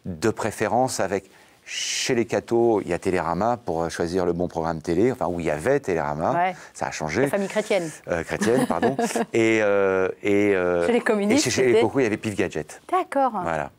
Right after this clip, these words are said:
Speaker 1: Il y avait
Speaker 2: Ouais.
Speaker 1: l'Humanité et Pif Gadget.
Speaker 2: Et qu'est-ce qui vous reste de cette enfance, euh, en, euh, communiste, on va dire, en milieu communiste, euh ?
Speaker 1: Et, ah, c'est, c'est,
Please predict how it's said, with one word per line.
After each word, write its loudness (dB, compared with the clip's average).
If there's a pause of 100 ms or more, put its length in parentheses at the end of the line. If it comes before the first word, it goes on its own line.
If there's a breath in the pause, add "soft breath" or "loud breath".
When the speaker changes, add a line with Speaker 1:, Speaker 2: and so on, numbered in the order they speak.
(180)
Speaker 1:
Il 0
y 2
avait 0
Speaker 2:
Ouais. 0
Speaker 1:
l'Humanité 2
et 0
Pif -6
Gadget. -4
Speaker 2:
Et -2
qu'est-ce 0
qui 2
vous 2
reste 2
de 2
cette 0
enfance, -2
euh, 0
en, -2 (680 loud breath)
euh, -6
communiste, 2
on 0
va 2
dire, 2
en 2
milieu 0
communiste, -2
euh ? 0 (2250 loud breath)
Speaker 1:
Et, 2
ah, -2
c'est, -8 (260)
c'est, -6